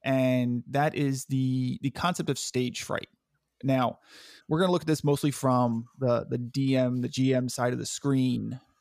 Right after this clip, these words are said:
uh, but it applies to players as well, especially new players. I personally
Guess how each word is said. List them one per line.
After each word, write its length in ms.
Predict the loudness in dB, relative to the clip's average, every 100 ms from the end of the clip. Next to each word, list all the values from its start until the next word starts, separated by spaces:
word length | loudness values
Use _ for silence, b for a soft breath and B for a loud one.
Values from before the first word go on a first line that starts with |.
| -14
uh, 180 | -10 -2
but 100 | 2
it 100 | 2
applies 340 | 2 0 0 -2
to 60 |
players 360 | 0 0 2 -2
as 120 | -2
well, 480 | 0 2 2 2 -4
especially 380 | -6 -6 -4 0
new 180 | 0
players. 500 | 0 0 0 -2 -6 -12 b b b b _ _ _ _ 0
I 440 | 2 4 0 -4 -4
personally 760 | -2 0 0 0 2 4 2